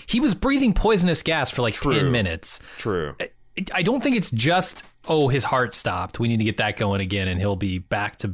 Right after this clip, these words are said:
Speaker 1: business."
Speaker 2: The red is also has activated charcoal, so it's completely nullified the toxins in it,
Speaker 1: Filtered it
Speaker 2: too.
Speaker 1: out.
Speaker 2: It's a
Speaker 1: Yeah.
Speaker 2: cure-all. Do you understand what the term cure-all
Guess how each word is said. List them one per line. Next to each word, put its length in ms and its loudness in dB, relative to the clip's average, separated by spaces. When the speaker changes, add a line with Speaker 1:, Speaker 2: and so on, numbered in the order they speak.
Speaker 1:
business." 600 -4
Speaker 2:
The 340 0
red 400 4
is 140 2
also 400 2
has 260 0
activated 540 -2
charcoal, 520 0
so 100 -4
it's 80 -6
completely 560 -2
nullified 440 -2
the 60 -8
toxins 460 -4
in 40 -12
it, 40 -8
Speaker 1:
Filtered 320 -2
it 20 -2
Speaker 2:
too. 60 -2
Speaker 1:
out. 320 -4
Speaker 2:
It's 240 -6
a 100 0
Speaker 1:
Yeah. 180 -2
Speaker 2:
cure-all. 480 2
Do 120 -4
you 100 2
understand 440 0
what 100 -4
the 80 -12
term 260 -2
cure-all 540 2